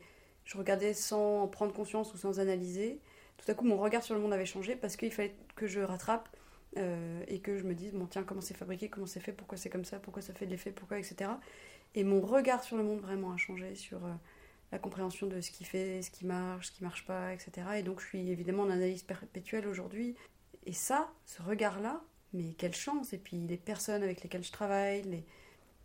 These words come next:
euh, ce désir, cet amusement, ce plaisir. Moi, je, je ris beaucoup, beaucoup, toute la journée. Enfin, je veux dire, d'ailleurs, euh,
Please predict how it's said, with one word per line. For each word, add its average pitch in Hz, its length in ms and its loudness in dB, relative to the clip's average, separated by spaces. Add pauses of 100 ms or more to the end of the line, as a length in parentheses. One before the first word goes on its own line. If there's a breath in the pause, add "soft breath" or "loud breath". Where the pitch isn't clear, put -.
euh, 165 420 -6
ce 170 160 -8
désir, 226 500 2
cet - 200 -6
amusement, 185 340 0
ce - 140 -6
plaisir. 240 760 -2
Moi, 170 80 -6
je, 180 140 -8 (500 loud breath)
je 165 160 -2
ris 160 340 0
beaucoup, 254 340 2
beaucoup, 277 380 4 (120)
toute 254 160 -6
la 240 100 4
journée. 277 340 2
Enfin, 170 160 -6
je 160 60 -6
veux 170 60 -6
dire, 175 80 -4
d'ailleurs, 175 280 -2
euh, 165 200 -4